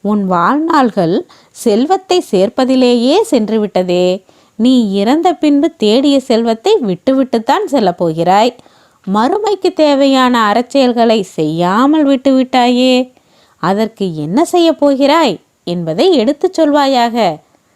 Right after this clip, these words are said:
என்று தன் நெஞ்சத்திடம் கேள்வி கேட்பதன் வாயிலாக அறச்செயல்கள் செய்வதை வலியுறுத்துகிறது இப்பாடல். இதோட முப்பத்தி இரண்டாவது பாடல் முடிஞ்சிருச்சுங்க. இனி இது போன்ற காணொளிகளை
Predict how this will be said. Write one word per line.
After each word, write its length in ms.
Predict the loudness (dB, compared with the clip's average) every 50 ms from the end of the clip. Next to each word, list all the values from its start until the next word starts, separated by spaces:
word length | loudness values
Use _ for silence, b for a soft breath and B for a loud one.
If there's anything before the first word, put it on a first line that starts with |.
| _ _ _ _ -8
என்று 720 | -6 -4 -4 -4 -4 -4 -2 0 2 2 2 2 0 -4 b b b b b -6
தன் 300 | -4 -4 -2 -4 -6 -6
நெஞ்சத்திடம் 800 | -6 -6 -4 -4 -2 -2 -2 -4 -2 -2 -2 -2 0 0 -2 -2 -4 _
கேள்வி 460 | _ -2 0 0 2 2 2 0 -2 -2
கேட்பதன் 560 | -2 -2 -2 -2 -2 -2 -2 0 0 -2 -2
வாயிலாக 880 | -2 -2 -2 -2 -2 -2 -2 -2 -4 -4 -4 0 2 2 2 2 0 -2 B B B B B B B B
அறச்செயல்கள் 840 | -2 -2 0 0 0 -2 -2 0 0 2 2 2 2 2 2 0 0
செய்வதை 720 | 0 -2 -2 -2 0 0 0 0 0 0 2 2 0 0 -2 _ -12 -6 -2
வலியுறுத்துகிறது 960 | -2 0 2 2 2 2 2 2 0 -2 -2 -4 -4 -2 -2 -4 -4 -2 0 0 2
இப்பாடல். 920 | 2 0 -2 _ _ -8 -8 -6 -6 -6 -2 0 2 2 2 2 -2 -4 -8 -14 _ _ _ _ -14 -8 -6
இதோட 680 | -4 -2 0 0 0 0 -2 -2 -2 -2 -2 -4 -6 -8 -12 -14 -10
முப்பத்தி 580 | -6 -6 -6 -6 -6 -8 -8 -6 -8 -8 -6
இரண்டாவது 580 | -4 -4 -2 -2 0 0 -2 -2 -2 -4 -6 -6
பாடல் 420 | -6 -8 -10 -10 -8 -6 -6 -4 -4
முடிஞ்சிருச்சுங்க. 840 | -4 -2 -2 -4 -4 -6 -6 -6 -6 -4 -2 -2 -2 -2 -4 -6 -8 -12 -18 -20 -20 -18 -10
இனி 280 | -6 -4 -4 -2 -2 -2
இது 280 | -4 -4 -2 -4 -4
போன்ற 400 | -4 -4 -8 -6 -6 -4 -4 -6
காணொளிகளை 680 | -8 -8 -8 -10 -8 -8 -8 -10 -10 -10 -8 -8 -6 -8